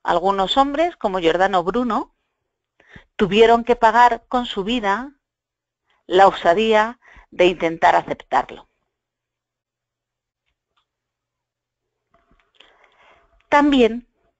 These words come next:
hubo otra manera de afrontar esta situación y comprender el tránsito de un pensamiento geocéntrico a un pensamiento heliocéntrico. ¿Cuál era esta manera de afrontar esta situación novedosa?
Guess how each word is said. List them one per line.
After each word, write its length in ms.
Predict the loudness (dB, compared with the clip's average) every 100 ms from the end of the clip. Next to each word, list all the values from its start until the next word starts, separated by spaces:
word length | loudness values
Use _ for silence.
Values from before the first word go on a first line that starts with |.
| _ _ _ _
hubo 260 | 4 6 6
otra 260 | 6 2
manera 460 | 0 -2 -2 -2 -2
de 140 | 0
afrontar 460 | 0 -2 -8 0 0
esta 260 | 0 -8 -10
situación 640 | -6 -6 -4 -4 -4 -4 -16 -20 -20 _ 0
y 340 | 2 2 -4 _
comprender 840 | 4 4 4 0 0 2 0 0 0
el 260 | 0 0
tránsito 840 | 2 4 4 0 -16 -6 -4 -4 -8 -20 _ _
de 240 | 4 6
un 180 | 6 4
pensamiento 1040 | 2 2 2 -2 -2 -4 -10 -4 -4 -4 _ _ _
geocéntrico 920 | 0 2 2 2 0 -2 0 2 2 2
a 120 | 0
un 100 | 0
pensamiento 600 | -4 -4 -6 -6 -4 -2
heliocéntrico. 960 | -2 -2 -4 -6 -10 -12 -20 -20 -20 -20 _ _ _ _ _ _ _ _ _ _ _ _ _
¿Cuál 280 | 2 6 8
era 120 | 6
esta 220 | 2 0 -2
manera 300 | -2 2 2
de 60 |
afrontar 440 | 2 -2 -8 -4 -4
esta 240 | -6 -14
situación 600 | -12 -4 -4 -4 -8 -6
novedosa? 680 | -2 0 0 -2 -8 -16